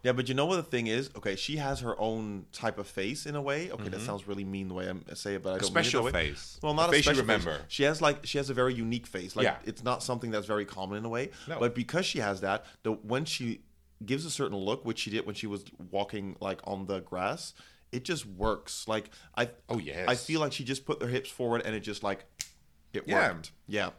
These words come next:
Speaker 2: And
Speaker 1: Yeah,
Speaker 2: I
Speaker 1: that was my
Speaker 2: also,
Speaker 1: favorite.
Speaker 2: s-, I, she's one of the girls I always remember. I mean, like,
Speaker 1: Do
Speaker 2: when,
Speaker 1: you
Speaker 2: when I look
Speaker 1: remember?
Speaker 2: back on it. No, but also, like, you had Cycle Two, you had Xiomara. And I was like, "Oh, yeah, Xiomara, she was so cool." And I have the same
Speaker 1: Who
Speaker 2: with
Speaker 1: was
Speaker 2: you.
Speaker 1: that?
Speaker 2: Xiomara, the one who had to do Grace Jones in one of the shoots.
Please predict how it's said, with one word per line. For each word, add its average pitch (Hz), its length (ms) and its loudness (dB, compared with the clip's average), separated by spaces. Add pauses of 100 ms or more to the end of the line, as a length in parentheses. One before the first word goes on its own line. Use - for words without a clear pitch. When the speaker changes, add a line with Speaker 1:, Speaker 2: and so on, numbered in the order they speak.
(160)
Speaker 2:
And 143 120 4
Speaker 1:
Yeah, - 60 4
Speaker 2:
I 214 80 2
Speaker 1:
that 117 120 6
was 233 140 2
my - 80 4
Speaker 2:
also, 196 80 2
Speaker 1:
favorite. 98 240 0
Speaker 2:
s-, - 180 -2
I, 170 200 2
she's 202 280 -2
one 170 140 0
of 160 80 -4
the 147 40 -4
girls 147 240 -4
I 147 40 2
always 135 260 0
remember. 101 720 0
I 104 100 -4
mean, 127 180 -2
like, 117 280 0
Speaker 1:
Do 117 80 -2
Speaker 2:
when, 113 140 0
Speaker 1:
you - 120 -6
Speaker 2:
when 113 100 -2
I 113 40 2
look 113 80 0 (100)
Speaker 1:
remember? 120 160 2
Speaker 2:
back 123 120 -2
on 87 120 -2
it. 85 140 -8 (160)
No, 180 80 4
but 185 80 4
also, 202 180 2
like, 196 240 2
you 151 140 -2
had 151 80 -4
Cycle 156 260 0
Two, 180 140 0
you 156 80 2
had 135 80 2 (100)
Xiomara. 95 640 0 (200)
And 135 80 0
I - 20 4
was 160 120 -2
like, 156 180 -4
"Oh, 220 100 -2
yeah, 269 200 -4
Xiomara, 262 540 -4
she - 140 0
was 233 140 -2
so 294 100 -2
cool." 262 440 0
And 135 100 4
I - 20 4
have 156 140 2
the - 40 -8
same 185 200 0
Speaker 1:
Who 330 80 8
Speaker 2:
with 285 60 4
Speaker 1:
was 190 220 4
Speaker 2:
you. - 40 -4
Speaker 1:
that? 90 340 -2 (600)
Speaker 2:
Xiomara, 190 560 0 (160)
the 131 80 -2
one 156 100 2
who 156 60 2
had 160 160 2
to 156 100 -4
do 143 200 -2
Grace 120 300 0
Jones 110 380 -2
in 85 80 -10
one 82 80 -4
of 80 80 -10
the - 80 -16
shoots. - 480 -10